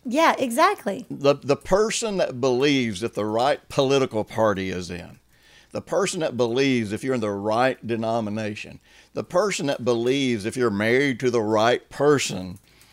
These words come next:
Speaker 2: you know, that, that, that you will not have offenses that person, uh, is, is, is delusional. I mean, they're
Speaker 1: Mm-hmm.
Speaker 2: absolutely delusional.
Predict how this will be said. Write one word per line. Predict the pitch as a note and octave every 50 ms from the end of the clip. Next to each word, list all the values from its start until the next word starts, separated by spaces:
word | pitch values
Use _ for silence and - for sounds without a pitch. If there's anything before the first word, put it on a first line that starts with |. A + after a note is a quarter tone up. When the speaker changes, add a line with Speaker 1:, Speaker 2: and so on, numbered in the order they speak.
| - - - - - _ -
Speaker 2:
you | - A#2 C3+
know, | C#3 C3 B2 A#2+
that, | G#2+ G#2+ B2 A#2 - - _ -
that, | A2 A#2+ A#2 A#2 - - _ _ _ _ _ _ _ _ _
that | - A2+ A#2 A#2 A#2 - _ _ _ -
you | A#2+ A2+ A#2+ B2
will | A#2+ A#2 A#2 B2+ C#3+ D3+ D#3 D#3 D#3+ D#3 D3 C#3+ -
not | - A#2+ A#2 A#2 A#2+ A#2+ B2 B2 B2 B2 B2 - - -
have | - - - - B2+ A#2+ A#2 A2+ A2 G#2 - _
offenses | A#2+ B2 D#3+ F#3 F#3+ - - A2+ G#2 G2 F#2+ - - G#2+ G#2+ A2 A2 G#2+ - - _ _ _ - - - - _ -
that | A2 D#3 D#3 - -
person, | - G#3 G3+ F#3 - - C#3+ B2+ B2 A2+ G2+ - _ _ _ _ _ _ _ _ _ _ _ _ _ _ _ _ _ _ _ _ -
uh, | C3 C3+ -
is, | C#3 C3+ C3+ C3 - -
is, | C3+ B2 A#2+ G#2 A2 - _
is | C3+ C3 A2+
delusional. | A2 B2 A#2+ A#2+ C3 B2+ A2+ F2+ F#2 F2+ E2 - - _ _ _ _ _
I | A2+ A#2+
mean, | B2 A#2+ A2+
they're | G#2 -
Speaker 1:
Mm-hmm. | F#3+ F#3+ F3+ D#3
Speaker 2:
absolutely | C#3 D#3 E3 - - - D3 B2+ A#2+ A2+ A2+ G#2+ - G#2 G#2 G#2 G#2+ - - - A2
delusional. | G2+ A2+ G#2+ G#2+ A2+ A#2 A#2 A2+ G2+ F2+ G2+ G2 F#2+ F#2+ F#2+ F2+